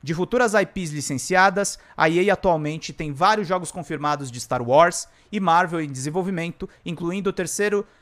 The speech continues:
jogo Jedi, Pantera Negra e Homem de Ferro. Por isso a E A está cancelando o Star Wars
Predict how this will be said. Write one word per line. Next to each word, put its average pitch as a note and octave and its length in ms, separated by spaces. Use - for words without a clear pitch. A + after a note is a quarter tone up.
jogo C#3 280
Jedi, D#3+ 520
Pantera A#3 360
Negra F3+ 300
e E3+ 60
Homem F3 180
de E3 100
Ferro. C#3+ 380
Por D3 180
isso F#3+ 240
a F#3+ 80
E F#3 140
A F3 80
está F3+ 260
cancelando G#3 840
o F3+ 80
Star G#3 280
Wars F3+ 560